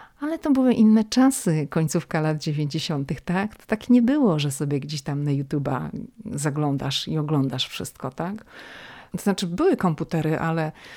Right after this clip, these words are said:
mm, nie posługiwano się jeszcze wtedy na tamtym etapie Googlem, tak.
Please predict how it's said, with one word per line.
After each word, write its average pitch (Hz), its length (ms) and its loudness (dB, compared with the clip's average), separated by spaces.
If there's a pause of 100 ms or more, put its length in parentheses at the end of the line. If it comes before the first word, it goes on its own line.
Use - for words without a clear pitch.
(360)
mm, 160 800 0
nie 165 80 -4
posługiwano 175 680 0
się 147 180 -4
jeszcze 151 380 -2
wtedy 147 720 -2 (220)
na 151 140 -2
tamtym 143 720 -2
etapie 139 680 -6
Googlem, 151 800 0
tak. 131 540 -6